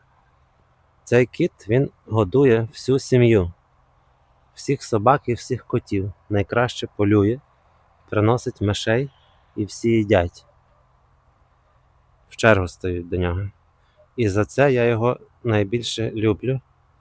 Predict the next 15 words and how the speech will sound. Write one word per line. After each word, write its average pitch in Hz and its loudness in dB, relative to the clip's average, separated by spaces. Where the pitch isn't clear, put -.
<clears throat> - 6
бо 131 8
він 110 2
<clears throat> 156 -4
наш 107 -2
годувальник. 101 2
І 107 -4
деколи 113 2
я 113 6
йому 113 4
даю 110 0
якусь 107 -4
їду 107 0
таку - -6
домашню. 104 2